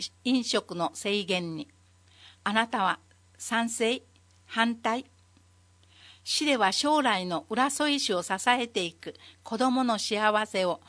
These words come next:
最優先にする手だこキッズファーストを宣言して、その一環として深夜の子連れ飲食を制限するという施策を掲げています。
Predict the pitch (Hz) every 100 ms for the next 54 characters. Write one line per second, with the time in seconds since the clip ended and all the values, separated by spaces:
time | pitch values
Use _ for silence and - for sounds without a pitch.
0 | - - - 254 277 269 277 269 214 175
1 | 170 - 170 - - - - - - 233
2 | 277 277 254 - 262 - 233 - 247 -
3 | - - 170 185 - 196 180 180 165 -
4 | - - _ _ _ _ - - - -
5 | 254 269 - 262 _ - 285 262 226 -
6 | 175 - _ _ _ - _ - - 285
7 | 277 220 185 175 _ _ - 233 233 269
8 | 254 - _ 247 254 247 214 - 180 175
9 | - 220 202 202 196 - 175 156 - -
10 | - - 277 254 214 - 202 226 208 -
11 | 190 185 - _ 202 208 233 220 214 170
12 | 175 160 - -